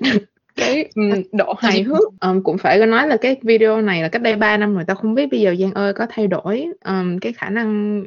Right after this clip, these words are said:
Speaker 1: gọi là, đầu tư tài chính này nọ của Giang ơi hay không, nhưng mà tao nghĩ chắc cũng không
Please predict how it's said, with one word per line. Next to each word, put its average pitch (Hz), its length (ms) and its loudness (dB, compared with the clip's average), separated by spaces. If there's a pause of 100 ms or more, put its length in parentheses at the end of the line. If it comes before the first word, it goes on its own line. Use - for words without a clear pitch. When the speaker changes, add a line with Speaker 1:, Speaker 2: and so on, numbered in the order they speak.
Speaker 1:
gọi 160 240 -4
là, 165 300 -4
đầu 175 220 -2
tư 220 220 0
tài 190 160 -2
chính 214 240 -2
này 285 120 -6
nọ 160 360 -4
của 196 320 -2
Giang 220 120 0
ơi 214 140 -2
hay 214 80 -4
không, 220 240 -4
nhưng 220 80 2
mà 190 80 -2
tao 214 100 0
nghĩ 175 160 -2
chắc - 180 -8
cũng 175 200 -8
không 233 300 -4